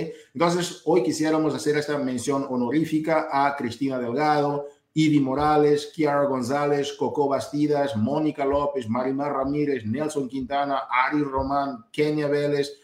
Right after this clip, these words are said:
y Yamilet Yarador. Felicitaciones, campeones, por una vez más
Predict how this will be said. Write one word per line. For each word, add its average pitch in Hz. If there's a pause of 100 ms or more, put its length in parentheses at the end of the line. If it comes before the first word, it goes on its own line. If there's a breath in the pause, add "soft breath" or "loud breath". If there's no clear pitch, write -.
(140 loud breath)
y 120
Yamilet 123
Yarador. 123 (120)
Felicitaciones, 135 (260)
campeones, 117
por 113
una 135
vez 127
más 117